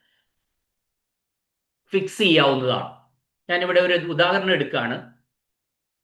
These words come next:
ബേസിക് പെൻഷൻ ഇരുപത്താറായിരത്തി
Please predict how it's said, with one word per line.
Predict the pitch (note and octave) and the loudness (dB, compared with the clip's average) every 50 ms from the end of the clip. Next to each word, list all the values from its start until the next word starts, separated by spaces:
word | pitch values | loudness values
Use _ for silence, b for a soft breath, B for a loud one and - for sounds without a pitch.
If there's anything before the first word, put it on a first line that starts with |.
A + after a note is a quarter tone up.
| _ _ _ _ _ _ _ _ _ _ _ _ _ _ - | _ _ _ _ _ _ _ _ _ _ _ _ _ _ -6
ബേസിക് | D3+ F3 F#3 G#3 A#3 A#3 A#3 - D4 - - - | 0 4 6 6 6 4 2 -2 -4 -6 -4 -2
പെൻഷൻ | F#3+ - D#3 D3+ - C3 - - - _ _ _ _ _ _ F3 | -2 -2 -2 -4 -4 -6 -6 -8 -12 _ _ _ _ _ _ -12
ഇരുപത്താറായിരത്തി | F3 F#3 F#3 A3 A#3 B3 A#3 - - A#3+ A3+ A3+ A3 A3 G#3+ A3 A3 G#3+ G#3+ G#3+ G3+ G3 - | -8 -4 0 0 0 0 -2 -2 -4 -4 -2 -2 -2 0 0 2 2 2 2 0 -2 -2 -2